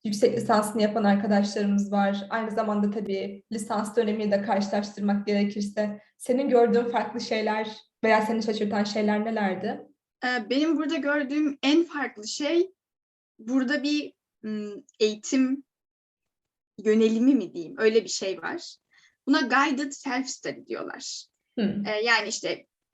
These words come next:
Speaker 2: e, ne denir? Yönlendirilmiş kendi çalışma gibi.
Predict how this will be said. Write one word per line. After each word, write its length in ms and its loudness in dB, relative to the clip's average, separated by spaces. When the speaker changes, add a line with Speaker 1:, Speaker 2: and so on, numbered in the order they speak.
Speaker 2:
e, 240 -4
ne 120 0
denir? 560 -4
Yönlendirilmiş 1200 2
kendi 340 2
çalışma 680 -4
gibi. 360 -6